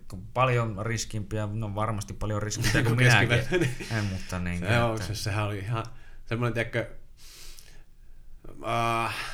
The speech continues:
Speaker 2: ei voi olla egoa sitten, kun just kävi tuolla vielä, kun C F O:lla
Speaker 1: Mm.
Speaker 2: oli tää
Speaker 1: Joo.
Speaker 2: painipuolta, ja sit sä tuut sinne silleen, että perhana, meikä on, meikä on painiukko, ja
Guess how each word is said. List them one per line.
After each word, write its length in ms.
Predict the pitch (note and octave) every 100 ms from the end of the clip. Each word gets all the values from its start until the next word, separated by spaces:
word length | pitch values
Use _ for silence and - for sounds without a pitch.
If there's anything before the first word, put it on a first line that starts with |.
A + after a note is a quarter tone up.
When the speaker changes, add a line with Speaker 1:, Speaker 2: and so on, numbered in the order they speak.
| B2
Speaker 2:
ei 140 | B2 G#2
voi 100 | A2+
olla 160 | A2 -
egoa 340 | A2 G#2+ F#2
sitten, 260 | G2 - F2+
kun 60 |
just 180 | F2+ -
kävi 200 | F#2 F2
tuolla 220 | E2+ E2+
vielä, 140 | E2+ F#2
kun 200 | F#2 - - -
C 140 | G#2 G2+ F#2+
F 60 | G2
O:lla 180 | F2+ E2+
Speaker 1:
Mm. 40 |
Speaker 2:
oli 140 | F2
tää 380 | F2 F2+ F2+ E2 - -
Speaker 1:
Joo. 240 | G#2 G2+ F#2+ F#2 -
Speaker 2:
painipuolta, 640 | A2 A2 G2 - F2+ E2+
ja 140 | E2+ F2
sit 140 | F#2
sä 160 | F#2 E2+
tuut 220 | F2 F2
sinne 200 | F#2 E2+
silleen, 380 | - D2+ D#2+ D2
että 180 | E2 - - -
perhana, 400 | - E2 D#2+ D2+ C2+
meikä 340 | - D#2+ - D#2
on, 140 | C#2 - - - - -
meikä 220 | F#2 F2
on 100 | E2+ - - -
painiukko, 720 | G#2 F#2 F2+ E2+ E2+ - -
ja 120 | D2+